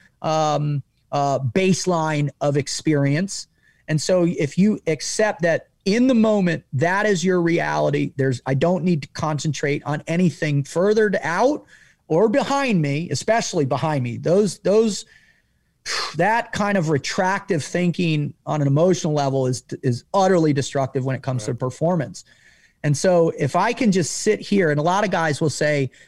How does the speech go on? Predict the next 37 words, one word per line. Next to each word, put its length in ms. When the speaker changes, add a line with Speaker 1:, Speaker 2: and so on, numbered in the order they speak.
Speaker 1:
they 160
just 320
focus 520
on, 400
on 160
getting 340
to 100
the 100
next 260
meal, 380
just 220
get 200
to 80
the 100
next 300
meal, 360
get 200
to 80
the 100
next 320
meal. 220
Get, 240
for 160
me, 280
I 180
whittled 380
it 120
down 240
even 240
more. 500
Focus 720
on 380
the 320
individual 760
order. 500
That's 320
it. 240